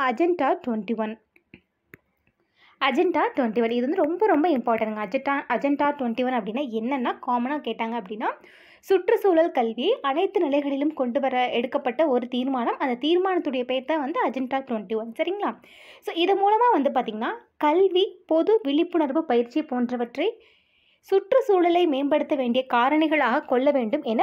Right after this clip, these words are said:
முடிவு, முடிவானது. அதாவது சுற்றுச்சூழலை நம்ம மேம்படுத்துறோம் அப்படின்னா,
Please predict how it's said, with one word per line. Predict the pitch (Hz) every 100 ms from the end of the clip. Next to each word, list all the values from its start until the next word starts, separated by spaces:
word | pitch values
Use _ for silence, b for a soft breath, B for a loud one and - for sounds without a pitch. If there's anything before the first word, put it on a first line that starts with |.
| 508
முடிவு, | 269 285 359 381 - - -
முடிவானது. | 233 302 285 220 208
அதாவது | 233 196 208 359 508 B B
சுற்றுச்சூழலை | - 453 - 571 427 294 277
நம்ம | 370 277 285
மேம்படுத்துறோம் | 240 302 294 247 247 269
அப்படின்னா, | 190 190 196